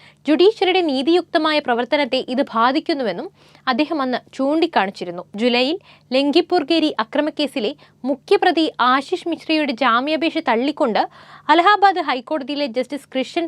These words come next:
പഹൽ മാധ്യമങ്ങൾ കങ്കാരു കോടതികൾ നടത്തുന്നതായി ആരോപിച്ചിരുന്നു. കാലക്രമേണ ഭാഷയെക്കുറിച്ചും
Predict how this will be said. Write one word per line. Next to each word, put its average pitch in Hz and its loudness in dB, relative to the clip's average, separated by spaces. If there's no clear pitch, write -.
പഹൽ 240 -2
മാധ്യമങ്ങൾ 320 2
കങ്കാരു 311 2
കോടതികൾ 302 -2
നടത്തുന്നതായി 208 -4
ആരോപിച്ചിരുന്നു. 254 0
കാലക്രമേണ 233 0
ഭാഷയെക്കുറിച്ചും 254 0